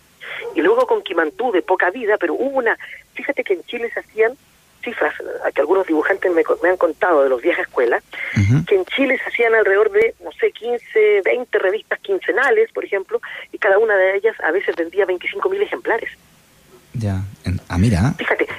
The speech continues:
Speaker 1: era la gente, tú ibas en la micro, cuando yo era pequeño, en la micro la gente leía cómics.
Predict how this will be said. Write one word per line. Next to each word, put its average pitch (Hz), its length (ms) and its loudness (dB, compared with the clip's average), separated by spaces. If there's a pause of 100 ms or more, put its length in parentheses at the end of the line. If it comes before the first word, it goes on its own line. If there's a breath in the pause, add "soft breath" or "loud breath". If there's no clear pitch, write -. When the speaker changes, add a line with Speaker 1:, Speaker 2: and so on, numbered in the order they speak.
(120)
Speaker 1:
era 247 240 2 (140 loud breath)
la 180 120 0
gente, 233 560 -4
tú 220 120 -4
ibas 233 180 2
en 180 120 0
la 143 100 0
micro, 208 260 -4
cuando 120 200 -4
yo 170 80 2
era - 100 2
pequeño, 190 480 -2 (460 loud breath)
en 151 100 4
la 131 80 6
micro 196 240 4
la 143 80 4
gente - 240 0
leía 127 240 2
cómics. - 320 -8